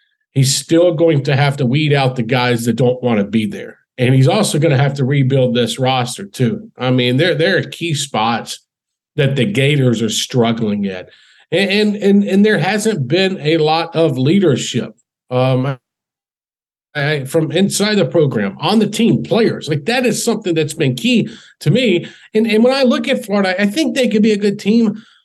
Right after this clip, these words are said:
But then it's also, you know, I look at their last two regular season games and the loss to Vanderbilt, and they get beat by Jordan Travis and F S U.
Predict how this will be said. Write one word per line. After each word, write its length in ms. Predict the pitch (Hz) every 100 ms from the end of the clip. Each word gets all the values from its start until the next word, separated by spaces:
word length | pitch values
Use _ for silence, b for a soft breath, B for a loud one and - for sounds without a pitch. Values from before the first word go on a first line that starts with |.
| _
But 140 | 233 247
then 100 | 277
it's 200 | 262 240
also, 500 | 247 247 254 233 214
you 140 | 208 220
know, 340 | 214 214 208 B B _ _ _ _ _ _ -
I 120 | -
look 180 | 214 254
at 120 | 247
their 120 | 214
last 380 | 202 226 240 226
two 160 | 226 226
regular 340 | 226 226 202
season 340 | 170 233 226 202
games 320 | 190 202 175
and 100 | 165
the 40 |
loss 300 | 165 202 208 196
to 100 | 160
Vanderbilt, 720 | 202 226 180 175 202 - - _ - -
and 200 | 180 190
they 100 | 190
get 300 | 196 185 151
beat 260 | 214 226
by 200 | 233 170
Jordan 400 | 147 180 208 165
Travis 560 | 139 185 202 208 180 156
and 140 | 156
F 200 | 185 185
S 280 | 180 147 -
U. 500 | 202 240 185 175 -